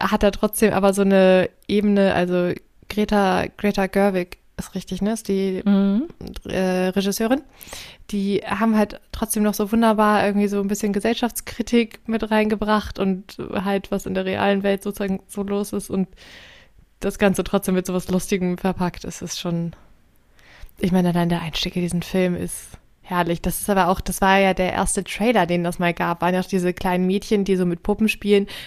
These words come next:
Speaker 1: wo dann gesagt wird, ja, man spielt nur mit Puppen und spielt nur Mama.
Speaker 2: Ja,
Speaker 1: Und dann
Speaker 2: und dann
Speaker 1: kam
Speaker 2: kommt
Speaker 1: sie,
Speaker 2: Barbie.
Speaker 1: die
Speaker 2: Das ist doch
Speaker 1: Barbie.
Speaker 2: so
Speaker 1: Und das ist halt, der, das, das kommt halt auch so im Film vor. Und alleine diesen Einstieg finde ich halt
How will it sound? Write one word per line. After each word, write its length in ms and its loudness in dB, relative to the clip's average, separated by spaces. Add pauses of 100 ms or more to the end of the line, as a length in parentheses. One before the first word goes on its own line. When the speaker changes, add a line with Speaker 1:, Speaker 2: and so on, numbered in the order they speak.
Speaker 1:
wo 60 -2
dann 140 2
gesagt 340 -2
wird, 160 -2
ja, 200 0
man 160 -2
spielt 240 -4
nur 80 0
mit 160 -6
Puppen 280 -2
und 120 -2
spielt 240 -2
nur 100 0
Mama. 420 4 (920)
Speaker 2:
Ja, 240 0
Speaker 1:
Und 60 -2
dann 100 0
Speaker 2:
und 100 -6
dann 100 -4
Speaker 1:
kam 160 0
Speaker 2:
kommt 140 -2
Speaker 1:
sie, 120 -2
Speaker 2:
Barbie. 340 -8 (300)
Speaker 1:
die 60 -2
Speaker 2:
Das 140 -4
ist 180 -2
doch 60 0
Speaker 1:
Barbie. 60 -8
Speaker 2:
so 460 -4 (220)
Speaker 1:
Und 160 2
das 200 0
ist 200 -4
halt, 340 0
der, 140 4
das, 200 0 (120)
das 240 -2 (180)
kommt 240 -2
halt 140 -2
auch 100 -4
so 160 0
im 120 -2
Film 240 2
vor. 160 0
Und 140 -2
alleine 300 2
diesen 340 0
Einstieg 580 0
finde 200 -2
ich 140 0
halt 320 -4